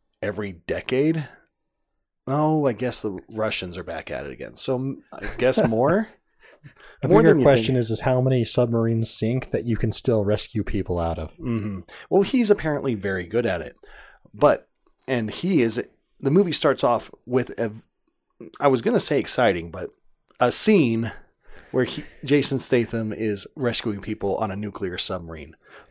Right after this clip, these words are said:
Speaker 1: But something is amiss. There is, now I'm talking like William Shatner, there is a monster outside going after this submarine.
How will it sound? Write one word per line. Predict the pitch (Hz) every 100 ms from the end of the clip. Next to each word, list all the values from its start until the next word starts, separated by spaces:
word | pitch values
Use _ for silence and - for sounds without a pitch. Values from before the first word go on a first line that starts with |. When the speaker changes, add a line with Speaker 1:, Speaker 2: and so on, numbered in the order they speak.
| -
Speaker 1:
But | 135 90 - _ _ _
something | - - 156 - 85 73 - _ _ _ -
is | 107
amiss. | 82 98 135 - - - - _ _ _ _ _ _ _ _ _ _
There | 117 120 95
is, | 113 101 92 - - - _ _ _ _ _ _ _ _ _ _ _
now | 131
I'm | 117
talking | 98 107 -
like | 92
William | 101 98
Shatner, | 92 107 82 - _ - - _ - - _ -
there | 123 127
is | 107
a | 110
monster | 110 139 147 - 98 82
outside | 82 - - 71 76 - _ _
going | 151 123 107 107
after | 98 - 92
this | 95 -
submarine. | - 101 92 87 76 - -